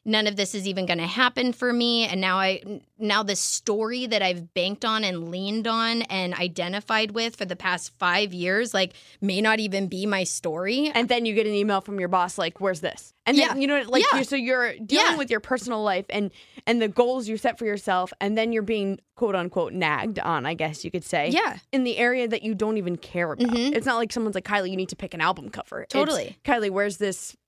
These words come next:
Speaker 2: account, whatever?"
Speaker 1: Yeah.
Speaker 2: I don't even, it's a whole nother world that I don't even understand.
Speaker 1: It just fell in the category of, like, all the things that you have, that we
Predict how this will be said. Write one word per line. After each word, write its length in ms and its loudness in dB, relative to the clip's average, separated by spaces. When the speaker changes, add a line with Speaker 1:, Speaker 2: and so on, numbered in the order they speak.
Speaker 2:
account, 460 -2
whatever?" 220 2
Speaker 1:
Yeah. 180 4
Speaker 2:
I 60 4
don't 120 2
even, 180 0
it's 160 -4
a 80 2
whole 120 2
nother 160 0
world 140 2
that 80 4
I 120 2
don't 120 -2
even 180 -6
understand. 400 -6
Speaker 1:
It 140 2
just 340 0
fell 220 4
in 80 2
the 100 2
category 880 2
of, 260 0
like, 320 0
all 180 4
the 80 0
things 320 -2
that 140 -2
you 140 -2
have, 440 2
that 200 0
we 120 -2